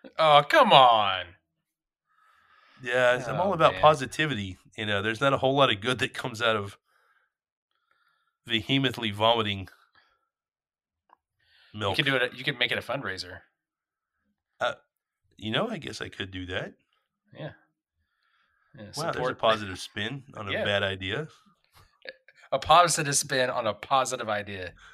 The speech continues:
Speaker 1: There's too many good things happening here.
Speaker 2: <laughs>
Speaker 1: So
Speaker 2: Oh,
Speaker 1: you,
Speaker 2: man,
Speaker 1: you were
Speaker 2: so
Speaker 1: saying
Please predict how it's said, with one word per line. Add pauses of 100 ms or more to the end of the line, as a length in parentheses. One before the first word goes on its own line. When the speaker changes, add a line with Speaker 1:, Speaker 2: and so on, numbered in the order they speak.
(140)
Speaker 1:
There's
too
many
good
things
happening
here.
Speaker 2:
<laughs> (2500)
Speaker 1:
So
Speaker 2:
Oh,
Speaker 1:
you,
Speaker 2:
man,
Speaker 1:
you
were
Speaker 2:
so
Speaker 1:
saying